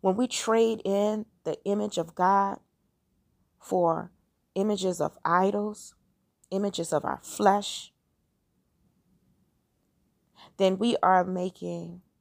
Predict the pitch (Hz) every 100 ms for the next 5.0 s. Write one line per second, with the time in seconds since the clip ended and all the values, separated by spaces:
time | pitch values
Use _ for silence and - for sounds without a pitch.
0 | _ _ _ _ _ _ _ _ - 185
1 | - 214 202 190 - - - - _ -
2 | 220 196 185 196 185 185 180 165 - 196
3 | 208 196 170 175 175 165 160 - _ _
4 | _ - 180 175 170 170 175 170 156 175